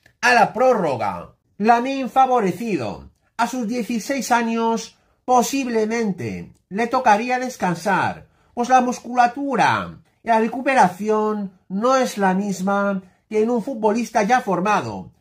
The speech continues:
Pero el hecho de no haber partidos entre semana y que sean enteras para trabajar,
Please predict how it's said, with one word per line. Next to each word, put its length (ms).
Pero 200
el 120
hecho 280
de 100
no 140
haber 440
partidos 560
entre 300
semana 640
y 120
que 180
sean 800
enteras 640
para 220
trabajar, 800